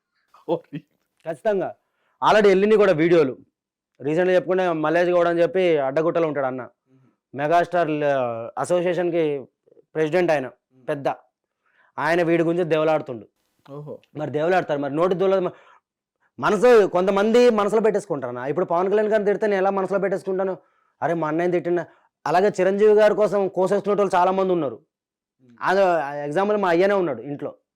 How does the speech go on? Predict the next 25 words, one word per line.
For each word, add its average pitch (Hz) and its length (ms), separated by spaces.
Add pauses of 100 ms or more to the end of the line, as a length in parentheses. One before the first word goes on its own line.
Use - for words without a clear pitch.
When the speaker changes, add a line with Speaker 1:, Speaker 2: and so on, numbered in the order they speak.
(480)
Speaker 2:
మా 147 60
డాడీ 165 220
కూడా 202 160
చూసిండు 180 300
వీడి 147 160
వీడియోలు. 135 340 (600)
So 165 40
అదన్న. 123 380 (160)
వాడి 165 200
గురించి 202 400
ఇంకా 143 360 (300)
వాడిని 208 240
మేము 190 120
చూసుకుంటాంలే 185 500
అన్న. 98 160 (460)
Speaker 1:
రైట్. 110 200
Speaker 2:
ఖచ్చితంగా. - 440 (380)
Speaker 1:
ఓకే 120 280
కళ్యాణ్. 123 340 (640)
అయితే 131 160
ఇక్కడ 151 200
వరకు 165 480 (1600)
చాలా 123 160
బాగానే 120 280
వచ్చింది. 123 520